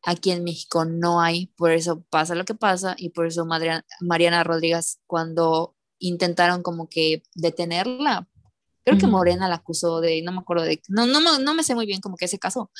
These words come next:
Speaker 1: pero Morena le dijo así como que, "Güey, no puedes hacer esto", y ella así de, "Mm, libertad de expresión son mis redes y no tiene nada que ver con, con política", y tiene toda la razón, porque no hay nadie que, na-, no hay nada que indique lo contrario.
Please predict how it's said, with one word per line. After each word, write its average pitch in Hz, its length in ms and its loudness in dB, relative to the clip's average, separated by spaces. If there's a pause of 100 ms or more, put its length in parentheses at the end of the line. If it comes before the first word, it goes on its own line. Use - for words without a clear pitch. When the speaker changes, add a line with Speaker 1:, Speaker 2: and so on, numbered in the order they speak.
(440)
Speaker 1:
pero 185 180 4
Morena 185 420 4
le 175 100 4
dijo 170 200 0
así 170 160 -8
como 170 180 -4
que, 175 100 0
"Güey, 190 480 2
no 190 160 -6
puedes 196 200 -2
hacer 170 220 0
esto", 165 240 2
y 165 140 0
ella 165 140 2
así 165 180 -6
de, 160 320 -2 (120)
"Mm, 190 180 -8 (120)
libertad 190 340 2
de 214 60 2
expresión 175 500 -2
son 190 200 -4
mis 190 120 -2
redes 196 440 4
y 175 100 -6
no 180 200 -4
tiene 175 240 0
nada 165 180 -2
que 160 120 -4
ver 156 200 -6
con, 160 320 -8
con 170 180 -2
política", 160 640 2
y 170 120 -4
tiene 190 180 6
toda 180 200 4
la 180 100 4
razón, 233 380 0
porque 185 240 -6
no 185 60 -6
hay 190 60 -4
nadie 185 420 -2
que, 156 300 -4
na-, 190 320 0
no 208 100 0
hay 220 100 2
nada 214 300 0
que 185 120 -10
indique 175 340 -4
lo 175 100 -2
contrario. 160 400 -6